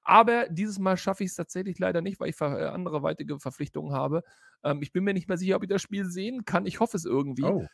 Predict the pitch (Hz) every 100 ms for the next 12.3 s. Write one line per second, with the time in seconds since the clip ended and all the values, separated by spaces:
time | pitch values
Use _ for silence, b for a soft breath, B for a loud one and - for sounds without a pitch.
0 | _ - 151 190 - - 143 175 - 202
1 | 226 - 151 160 147 156 196 196 160 165
2 | 170 185 156 - 165 - - - _ -
3 | 123 127 123 - 143 104 - - _ -
4 | - _ _ _ _ - 147 160 - 143
5 | - - 151 143 185 196 185 175 165 160
6 | 165 156 - 147 135 - - 147 131 135
7 | 185 190 185 185 147 143 135 143 - 120
8 | 127 147 165 143 135 135 135 - 113 110
9 | 151 110 107 123 - _ _ _ _ _
10 | _ _ _ _ _ 135 113 123 123 -
11 | 127 87 - 151 170 165 - b b b
12 | - 135